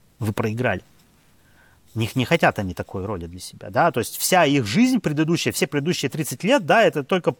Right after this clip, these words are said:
пулю в висок пустить и, э,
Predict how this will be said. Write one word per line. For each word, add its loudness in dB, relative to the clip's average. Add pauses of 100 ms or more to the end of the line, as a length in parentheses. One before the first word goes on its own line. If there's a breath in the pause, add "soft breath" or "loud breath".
(400)
пулю 4
в 4
висок -2
пустить -2
и, 2
э, 2